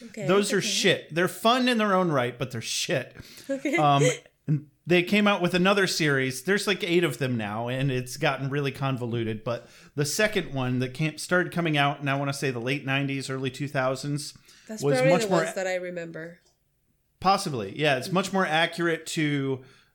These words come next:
Speaker 2: the, uh, the comic book series, and it's much darker, um,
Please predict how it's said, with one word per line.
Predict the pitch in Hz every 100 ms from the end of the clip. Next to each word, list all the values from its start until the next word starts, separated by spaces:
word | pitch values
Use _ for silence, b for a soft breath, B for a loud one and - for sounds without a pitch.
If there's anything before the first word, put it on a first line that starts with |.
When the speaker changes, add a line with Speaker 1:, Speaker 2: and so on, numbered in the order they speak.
| -
Speaker 2:
the, | 131 139 131 123 123
uh, | 120
the | 127
comic | 123 175 180 175
book | 143 135
series, | - 135 123 120 123 123 123
and | 123
it's | 120 135
much | 143 135
darker, | 147 139 131 147 131 131 123 123 B B B -
um, | 131 127 123